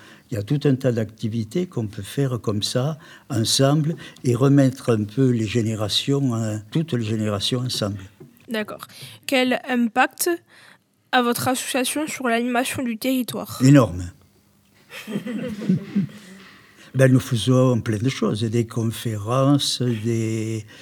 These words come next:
Speaker 1: euh, nous éditons des ouvrages historiques, principalement historiques. Nous avons édité, avec un général qui habite ici, un livre sur la guerre de quatorze dix-huit, mais lui, il a mis dix-neuf, parce que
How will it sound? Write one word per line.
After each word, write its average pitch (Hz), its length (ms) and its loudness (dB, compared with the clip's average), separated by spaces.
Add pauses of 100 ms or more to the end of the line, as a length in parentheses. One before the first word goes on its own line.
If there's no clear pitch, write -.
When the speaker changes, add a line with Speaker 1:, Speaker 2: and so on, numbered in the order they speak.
(200)
Speaker 1:
euh, 117 340 0
nous 135 300 8
éditons 113 500 -2 (580)
des 127 460 2
ouvrages 123 440 4
historiques, 120 840 0
principalement 120 840 -4
historiques. 117 680 -6 (420)
Nous 123 260 6
avons 120 400 4
édité, 113 1080 -2
avec 104 460 -6
un 107 100 0
général 110 540 -4
qui 101 120 -8
habite 104 340 -8
ici, 113 420 -2 (440)
un 113 140 -2
livre 113 560 2
sur 120 600 0
la 107 340 -4
guerre 107 300 -2
de 101 60 -4
quatorze 107 580 -6
dix-huit, 113 720 -2 (200)
mais 117 120 2
lui, 139 220 6
il 127 80 4
a 117 40 4
mis 123 240 8
dix-neuf, 113 640 0
parce - 220 -6
que 113 240 -4